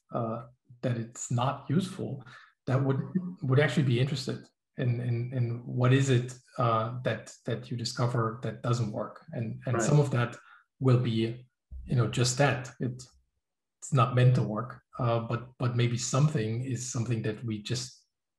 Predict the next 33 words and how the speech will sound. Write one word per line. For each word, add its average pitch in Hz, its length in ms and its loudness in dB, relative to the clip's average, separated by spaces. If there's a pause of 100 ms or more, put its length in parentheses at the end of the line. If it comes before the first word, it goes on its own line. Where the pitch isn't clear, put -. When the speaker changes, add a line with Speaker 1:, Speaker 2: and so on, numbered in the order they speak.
(180)
Speaker 1:
don't 123 180 4
encounter 120 680 -2 (460)
and 113 380 -2 (100)
would 123 220 -2
nevertheless 110 460 0
be 117 140 -4
interested 113 460 -6
in, 113 320 -6
in, 110 300 -8
in 113 100 -4
supporting. - 520 -8
So 127 360 -6
that 123 140 -2
kind 131 160 2
of - 60 2
feedback 117 340 -2 (420)
would 127 140 -4
be 123 120 -2
appreciated. 123 540 -8 (840)
Speaker 2:
Yeah, - 120 2
I - 40 2
think 202 300 4
sometimes 170 720 2
the, 135 420 0
it's 151 220 -4
not 220 140 -2
about 151 300 2
the 139 80 2
technology 135 600 0
side. 95 400 0
What 110 200 0
I 143 160 2
had, 143 260 2